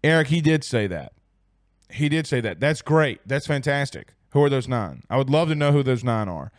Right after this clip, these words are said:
But, and I get what you're saying about the receivers. At the same time, guys, you gotta admit, since twenty twenty, since Terrence Marshall left, you can say Kayshawn had some moments. You can say Kayshawn had some moments. I'm with you.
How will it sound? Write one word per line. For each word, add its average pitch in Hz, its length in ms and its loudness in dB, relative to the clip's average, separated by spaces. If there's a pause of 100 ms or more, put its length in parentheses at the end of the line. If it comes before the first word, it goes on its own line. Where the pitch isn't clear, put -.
(340)
But, 131 160 0
and 156 160 0
I 156 80 0
get 170 140 0
what 175 100 2
you're 165 100 0
saying 165 260 -2
about 143 220 0
the 131 60 -4
receivers. 120 680 -6 (400)
At 123 100 -4
the 117 80 -8
same 156 320 -2
time, 156 260 0
guys, 131 300 0
you 143 100 -2
gotta 151 260 4
admit, 147 420 0
since 123 240 -8
twenty 143 280 -2
twenty, 139 360 -2
since 117 240 -8
Terrence 139 380 -2
Marshall 139 380 0
left, 160 340 0 (600)
you 139 220 -2
can 190 140 0
say 190 160 0
Kayshawn 175 480 0
had 160 240 0
some 156 180 -2
moments. 147 600 0 (300)
You 123 120 -4
can 147 100 -2
say 160 160 -2
Kayshawn 160 440 -2
had 151 200 -2
some 151 140 -6
moments. 139 480 -2 (340)
I'm 135 220 4
with 143 180 2
you. 139 200 0